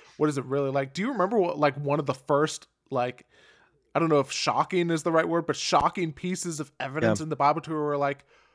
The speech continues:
Speaker 1: "Wow, women were really involved in this"?
Speaker 2: Yeah, well, one of the first shocking things was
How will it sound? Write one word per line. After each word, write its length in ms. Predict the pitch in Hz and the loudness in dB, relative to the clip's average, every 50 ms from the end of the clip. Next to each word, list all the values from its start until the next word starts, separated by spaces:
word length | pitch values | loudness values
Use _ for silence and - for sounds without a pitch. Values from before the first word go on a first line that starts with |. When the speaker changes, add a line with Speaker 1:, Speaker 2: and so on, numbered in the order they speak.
| _ _ _ - | _ _ _ -4
Speaker 1:
"Wow, 460 | 127 127 135 135 127 117 101 101 - - _ _ - | 0 2 4 4 4 2 0 -2 -6 -12 _ _ -6
women 400 | 139 147 160 165 180 185 185 170 | 0 0 2 2 2 0 0 2
were 140 | 151 143 139 | 2 0 0
really 440 | 120 127 139 139 139 135 135 135 135 | 0 0 -2 -2 -2 -2 -2 -4 -4
involved 680 | 127 131 123 120 123 107 98 98 92 104 - - - _ _ _ _ - | -6 -6 -2 0 2 2 2 0 -2 -6 -8 -16 -20 _ _ _ _ -18
in 100 | 120 120 | -16 -12
this"? 400 | 127 - - - - - - - - - _ - - - - - - - - - - _ _ _ _ _ _ _ _ _ _ _ _ - | -10 -10 -8 -8 -8 -10 -10 -14 -20 -20 _ -16 -16 -16 -16 -20 -20 -20 -20 -20 -20 _ _ _ _ _ _ _ _ _ _ _ _ -2
Speaker 2:
Yeah, 500 | - 214 220 185 165 143 131 123 120 117 | 2 4 6 8 8 8 8 8 6 6
well, 360 | - 139 175 180 180 175 170 170 | 6 8 8 10 10 10 10 10
one 160 | 190 240 269 | 8 8 8
of 60 | 254 | 8
the 80 | 208 170 | 6 4
first 280 | - 208 202 185 - | 4 4 4 4 4
shocking 540 | - - 170 160 165 - 175 156 143 139 127 | 4 6 6 6 6 4 2 0 2 0 -2
things 600 | - 139 135 123 123 120 120 120 117 117 110 - - | 0 2 4 4 4 4 2 0 -2 -4 -6 -10 -8
was 800 | 104 107 120 123 127 127 123 123 123 120 117 - - - - | -2 4 6 8 8 10 10 8 8 6 4 2 -2 -2 -4